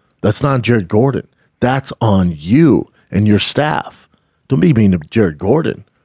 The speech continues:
That's on you, motherfucker. You're the one that let him slip through the cracks. Then week of the fight, he's like, "I'm still concussed, but I guess they say I'm good." You're not a fucking doctor. I know,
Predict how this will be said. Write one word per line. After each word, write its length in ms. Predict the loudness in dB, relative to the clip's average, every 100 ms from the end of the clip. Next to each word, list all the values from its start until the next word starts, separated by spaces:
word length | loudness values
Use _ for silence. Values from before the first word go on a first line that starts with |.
| _
That's 220 | -4 -2 0
on 200 | 0 0
you, 240 | 2 2
motherfucker. 680 | 2 -2 -6 -8 -6 -8 -8 _ _ _ _ _ -4
You're 200 | 0 2
the 80 | 4
one 140 | 4
that 180 | 2 2
let 120 | 0
him 100 | 0
slip 240 | 0 -2
through 120 | 0 -2
the 80 |
cracks. 440 | 0 -2 -2 -6 -14 _ _
Then 120 | 0 2
week 140 | 4
of 60 | 0
the 60 |
fight, 300 | 0 0 0
he's 180 | -2 -6
like, 200 | -10 -12 _ _ _ -14
"I'm 120 | -6
still 180 | 0 0
concussed, 640 | 0 -6 -2 -2 -2 -2
but 100 | -4
I 80 | -4
guess 480 | -2 -2 0 -4 -10 _
they 180 | -2 -2
say 260 | 0 0
I'm 160 | 0 -2
good." 420 | -2 0 2 0 -8 _ _
You're 120 | 0
not 80 | 0
a 20 |
fucking 300 | 0 0 0
doctor. 360 | 0 -2 -4 -8 _ _ _ _
I 280 | -8 -2 0
know, 400 | 2 2 2 0